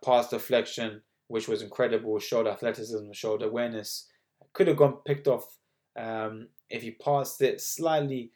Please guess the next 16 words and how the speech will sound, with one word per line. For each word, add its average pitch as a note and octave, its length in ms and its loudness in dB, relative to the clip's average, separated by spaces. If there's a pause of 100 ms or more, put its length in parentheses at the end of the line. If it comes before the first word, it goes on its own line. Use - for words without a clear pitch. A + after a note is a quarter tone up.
(360)
uh, A#2+ 160 -4
gently B2 380 -2
to A#2+ 200 -4
Reggie B2 280 2
Nelson. C3 540 0
But - 320 2 (340)
hey, G#2 280 -4 (200)
what B2 180 -4
can A2 100 -6
you A2 120 -12
do? A2+ 200 -10 (500)
Uh, A#2+ 140 -12
there's A2+ 180 -6
not B2 200 -4
much, A#2 340 -6
uh, G#2+ 300 -6